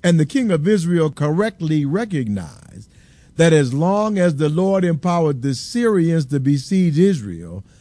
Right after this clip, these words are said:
there was no help for the Israelites. Psalm one hundred twenty-seven verse one tells us, "Unless the Lord builds the house,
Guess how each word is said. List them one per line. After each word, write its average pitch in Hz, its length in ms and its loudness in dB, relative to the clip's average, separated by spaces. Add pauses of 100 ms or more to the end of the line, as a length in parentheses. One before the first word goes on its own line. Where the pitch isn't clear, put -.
(200)
there 151 220 6
was 170 420 4
no 160 320 4
help 120 420 0 (400)
for 131 160 2
the 139 160 6
Israelites. 123 880 2 (720)
Psalm 143 340 0
one 131 100 4
hundred 139 320 4
twenty-seven 147 680 0
verse 143 240 -2
one 151 300 -2
tells 170 440 -4
us, 101 320 -12 (460)
"Unless 143 480 2
the 131 180 -4
Lord 180 480 4
builds 110 360 2
the 95 120 -4
house, 90 520 -6